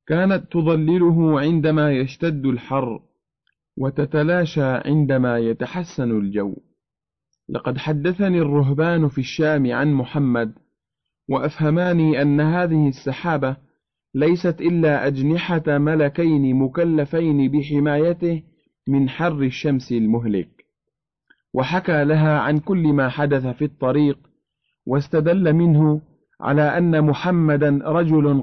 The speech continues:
قد بارك الله فيه. استمعت خديجة إلى كل ما قاله ميسرة، وتأكد لها اعتقادها بأن محمدا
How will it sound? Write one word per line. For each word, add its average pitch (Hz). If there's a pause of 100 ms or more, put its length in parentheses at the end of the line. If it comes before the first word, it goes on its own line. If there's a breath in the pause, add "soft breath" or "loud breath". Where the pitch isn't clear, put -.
قد 127
بارك 147
الله 120
فيه. 113 (1080)
استمعت 156
خديجة 165
إلى 160
كل 185
ما 131
قاله 135
ميسرة، 143 (720)
وتأكد 156
لها 156
اعتقادها 135
بأن 151
محمدا 131